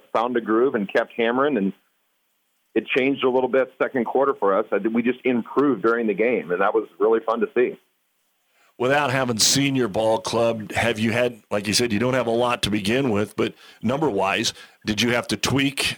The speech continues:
Speaker 2: uh, positions or move some guys around after the first couple of ball games, or you just, like you said, uh,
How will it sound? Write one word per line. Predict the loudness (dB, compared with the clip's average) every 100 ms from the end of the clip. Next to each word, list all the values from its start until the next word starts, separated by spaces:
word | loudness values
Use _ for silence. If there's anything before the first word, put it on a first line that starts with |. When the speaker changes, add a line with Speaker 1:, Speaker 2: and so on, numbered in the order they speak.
| -4
Speaker 2:
uh, | 0 0 0 0
positions | -2 0 0 2 0 0 0
or |
move | 0 0 0
some | 0
guys | 0 0 0 0
around | 0 0 0 0
after | -2 -2 -2
the | -2
first | -2 0
couple | -2 -2
of | -2
ball | 0 0
games, | 0 0 0 0
or | 0 0 -4 -14 -12
you | -4 -2
just, | 0 0
like | -2 0
you | 0
said, | 2 0 0
uh, | 0 0 -2